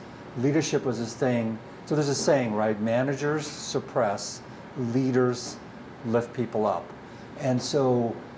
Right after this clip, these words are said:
uh, I will tell you that leadership is very much about serving people, serving customers.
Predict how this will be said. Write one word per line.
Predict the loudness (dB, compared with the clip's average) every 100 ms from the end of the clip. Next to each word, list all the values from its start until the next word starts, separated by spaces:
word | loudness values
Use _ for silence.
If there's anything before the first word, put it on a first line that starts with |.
| -10
uh, | -2 2 2 0
I | 0 2
will | 2
tell | 2 4 4
you | 4
that | 4 2
leadership | 2 2 0 0 -2 -2
is | -6 -6
very | -2 2 4 4
much | 2 0 -2
about | 0 4 4 2 -4 -16 -14
serving | -10 -2 4 4 2 -4
people, | -4 -6 -6
serving | -2 0 0
customers. | 0 0 0 -2 0 0 -2